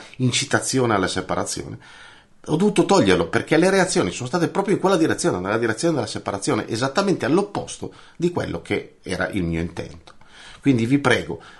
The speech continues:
smettete di lasciare che parole e atti iniqui vi trascinino con il preciso intento di portarci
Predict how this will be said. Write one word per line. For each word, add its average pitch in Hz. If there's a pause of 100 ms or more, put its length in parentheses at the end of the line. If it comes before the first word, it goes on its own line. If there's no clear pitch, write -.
smettete 131
di 117
lasciare 117 (400)
che 123 (240)
parole 123
e 120
atti 127
iniqui 123
vi 110
trascinino 131
con 123
il 120
preciso 165
intento 120 (260)
di 110
portarci 127